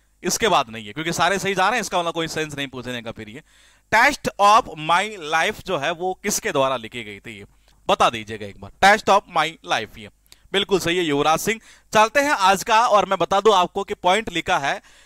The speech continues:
कि नवंबर दो हज़ार इक्कीस से लेकर, नहीं, ये अक्टूबर से है, ये, इसको हमने अक्टूबर कर दिया जी आज। पहले ये, अ, नवंबर का बनाया हुआ था, अब मैंने इसको अक्टूबर दो हज़ार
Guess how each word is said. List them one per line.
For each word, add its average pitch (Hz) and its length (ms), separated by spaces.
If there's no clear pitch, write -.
कि 170 120
नवंबर 240 540
दो 208 260
हज़ार 170 540
इक्कीस 190 340
से 170 160
लेकर, 120 320
नहीं, 123 240
ये 147 80
अक्टूबर 139 420
से 123 140
है, 98 160
ये, 92 140
इसको 160 260
हमने 156 220
अक्टूबर 170 500
कर 123 180
दिया 113 240
जी 113 120
आज। 104 160
पहले 160 220
ये, 165 80
अ, 160 220
नवंबर 139 560
का 190 120
बनाया 180 280
हुआ 196 140
था, 226 180
अब 175 120
मैंने 175 280
इसको 170 240
अक्टूबर 190 680
दो 170 320
हज़ार 139 320